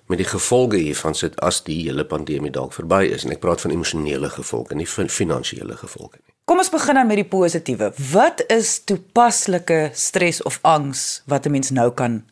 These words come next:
Speaker 2: ervaar?
Speaker 1: Die hele onsekerheid wat met die hele pandemie gepaard gaan. Om Hulpeloos te voel en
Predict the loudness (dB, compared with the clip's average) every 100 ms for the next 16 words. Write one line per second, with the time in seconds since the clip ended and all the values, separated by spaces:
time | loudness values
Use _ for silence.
0 | _ -8 -4 -6 -6 -14 -20 -20 _ _
1 | -6 0 2 4 4 6 4 0 _ _
2 | _ _ _ 2 2 4 0 2 0 2
3 | 0 2 0 0 0 2 2 2 0 0
4 | 0 0 -2 -2 0 0 -2 -10 -16 -20
5 | _ _ _ _ _ _ _ _ _ 2
6 | 4 4 -2 _ _ _ _ _ 0 4
7 | 4 4 4 4 2 2 2